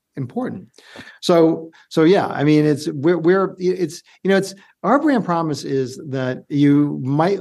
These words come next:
you'll like, you might like, um, some, one of our product over another, but we're not gonna put anything in the bottle that doesn't get past our blending team,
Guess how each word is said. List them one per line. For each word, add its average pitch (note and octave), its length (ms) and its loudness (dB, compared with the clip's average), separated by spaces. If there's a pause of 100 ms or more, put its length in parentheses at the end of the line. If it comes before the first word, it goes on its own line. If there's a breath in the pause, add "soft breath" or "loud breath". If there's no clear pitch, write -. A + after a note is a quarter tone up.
you'll D#3+ 360 2
like, A3 320 -2
you D3 160 -2
might D#3 340 -4
like, E3 380 -8 (260)
um, C3+ 520 -2
some, D3 320 -4
one D3+ 280 2 (100)
of C3+ 120 -2
our C#3 140 2
product C#3+ 360 -2
over C3+ 140 0
another, C3 360 -2
but B2+ 260 -6 (420 loud breath)
we're D#3+ 140 2
not G#3 200 2
gonna G#3 120 0
put G3 120 0
anything E3+ 180 2
in D#3+ 40 0
the D3 60 0
bottle C#3 280 -2
that B2+ 120 -8
doesn't B2+ 200 -6
get A#2+ 160 -8
past B2 380 -6 (100)
our A#2+ 120 -8
blending B2 340 -4
team, C#3+ 340 -2